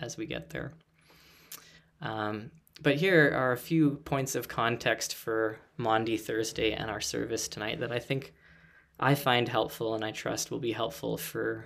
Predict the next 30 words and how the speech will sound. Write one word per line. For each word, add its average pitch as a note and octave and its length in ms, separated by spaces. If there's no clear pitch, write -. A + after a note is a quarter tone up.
for - 180
you G#2+ 280
as A2 160
well. A2 300
So D3 320
we E3+ 300
are E3+ 200
currently D3 640
in B2 440
Holy A#2+ 540
Week, G#2+ 480
which, - 480
uh, A2+ 380
in A#2 240
Christian D3 400
history B2+ 420
has A2+ 140
often A#2+ 420
be-, A2 140
been A#2 180
called A2 460
the B2 100
Great A#2+ 600
Week. - 520
And A#2+ 160
it's - 140
great C#3+ 640
not C3+ 220
necessarily B2 480
because A2 880